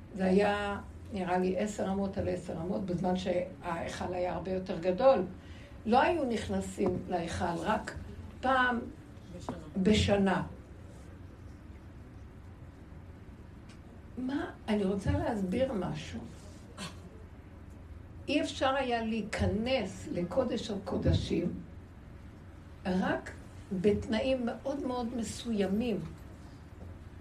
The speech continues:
Speaker 1: "בזאת יבוא אהרון אל הקודש", בפר בן בקר. זה לא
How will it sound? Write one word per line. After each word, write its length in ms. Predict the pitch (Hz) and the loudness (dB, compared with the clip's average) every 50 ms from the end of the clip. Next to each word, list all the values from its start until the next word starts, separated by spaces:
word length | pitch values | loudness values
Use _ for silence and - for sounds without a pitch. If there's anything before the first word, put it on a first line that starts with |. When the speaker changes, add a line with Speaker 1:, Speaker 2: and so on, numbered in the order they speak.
| - - - - - - - - - - - - - - - - - | -16 -16 -16 -16 -16 -16 -16 -16 -16 -16 -14 -14 -16 -16 -14 -8 2
Speaker 1:
"בזאת 300 | - 196 180 190 254 262 254 - | 4 6 6 8 6 6 6 6
יבוא 260 | 240 214 208 214 220 | 6 8 8 6 6
אהרון 340 | 214 208 190 180 190 196 202 | 6 6 6 6 4 4 6
אל 120 | 202 190 | 6 8
הקודש", 460 | 185 185 - - 208 196 180 - - - | 8 6 6 6 4 4 6 6 4 4
בפר 500 | - - 196 - - - - 196 190 185 | 6 6 6 6 4 10 12 12 12 12
בן 300 | - - 190 190 185 - | 12 12 12 12 12 12
בקר. 440 | 180 180 - - 226 226 220 180 180 190 - - - - - - - - | 8 6 6 6 8 8 8 8 6 2 -2 -4 -10 -12 -14 -14 -10 -6
זה 200 | - 185 196 202 | 2 6 8 8
לא 120 | 220 320 | 8 6